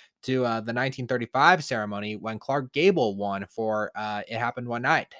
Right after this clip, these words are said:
which is a really good movie. And, uh, I think it was only, like, three nominees that year. I could be wrong. There is, like, a three-horse race at the moment on who could win, uh, Best Actor. A lot of people are pointing to Brendan Fraser in The Whale,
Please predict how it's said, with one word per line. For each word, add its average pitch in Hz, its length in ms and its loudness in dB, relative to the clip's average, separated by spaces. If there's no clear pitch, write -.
which 101 160 -14
is 113 60 -10
a 113 100 -6
really 139 280 0
good 90 120 -8
movie. 95 320 -12
And, 107 200 -8
uh, 98 200 -6
I 123 80 -2
think 156 200 0
it - 20 2
was 143 160 0
only, 131 160 0
like, 120 200 -4
three 120 240 -8
nominees 104 440 -6
that 104 160 -6
year. 104 280 -6
I - 60 -10
could 98 160 -14
be 87 120 -16
wrong. 85 260 -8
There 143 360 8
is, 160 120 8
like, 151 220 6
a 135 160 0
three-horse 151 800 2
race 135 320 2
at 120 180 -4
the 123 60 -4
moment 123 400 -4
on 113 240 -2
who 123 320 -4
could 113 260 -6
win, 104 640 -4
uh, 110 240 -2
Best 117 300 -4
Actor. 151 600 0
A 123 60 2
lot 151 160 10
of - 40 -2
people 160 220 4
are 143 100 6
pointing 135 300 0
to 123 100 -2
Brendan 120 280 0
Fraser 117 540 0
in 104 140 -8
The 101 80 -6
Whale, 107 440 -2